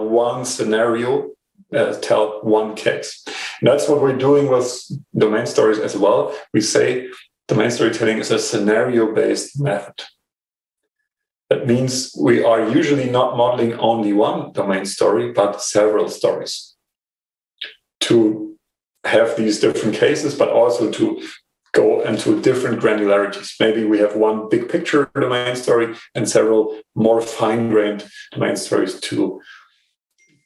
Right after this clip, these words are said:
go deeper into one domain. Okay, so that's one thing that's maybe special about this method, that we're scenario-based, that we do not have different cases in one picture.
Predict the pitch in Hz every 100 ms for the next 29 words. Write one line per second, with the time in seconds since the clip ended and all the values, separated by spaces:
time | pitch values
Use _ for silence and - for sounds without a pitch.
0 | - 120 117 131 147 131 120 113 101 104
1 | 98 95 92 92 - _ _ _ _ _
2 | _ _ _ _ _ _ _ _ _ -
3 | - 107 - 104 - 92 - - 110 123
4 | - 135 117 113 - - - - - -
5 | - 123 127 127 127 - - - - 202
6 | 170 139 151 147 - 139 135 147 135 117
7 | 113 120 120 127 - - _ _ _ -
8 | 110 117 127 123 123 117 117 107 - 110
9 | 104 - 123 117 117 110 110 - - 113
10 | - 117 107 110 - 98 101 98 - -
11 | -